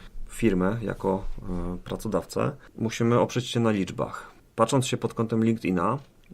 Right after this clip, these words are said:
ja sobie zrobiłem taki, e, taki research, rozeznanie w narzędziu Sales Navigator. To jest narzędzie, mm, sprzedażowe oferowane przez LinkedIn.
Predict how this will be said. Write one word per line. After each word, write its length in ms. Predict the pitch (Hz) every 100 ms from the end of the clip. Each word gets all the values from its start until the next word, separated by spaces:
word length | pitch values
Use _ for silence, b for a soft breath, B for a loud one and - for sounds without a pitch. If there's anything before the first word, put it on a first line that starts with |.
| - -
ja 140 | 120
sobie 260 | 127 120 117 - - -
zrobiłem 400 | 117 110 117 113
taki, 500 | 110 104 - 104 101 - B B B B -
e, 600 | 95 98 95 95 95 95
taki 340 | 92 92 - 101
research, 540 | 120 123 107 95 -
rozeznanie 760 | 101 95 98 107 104 98 90 90 92
w 180 | - 95 95 95 95
narzędziu 440 | 101 101 107 107
Sales 380 | 101 113 101 101
Navigator. 680 | 107 98 107 98 90 101 113
To 120 | 107
jest 160 | 98 95
narzędzie, 500 | 98 101 101 98 95
mm, 560 | 92 92 98 95 92
sprzedażowe 760 | 92 - 101 95 95 92 90 80 B B B B _ - _ _ - _ _ - - - -
oferowane 500 | 107 107 101 104 101
przez 240 | 110 -
LinkedIn. 440 | 98 90 - 135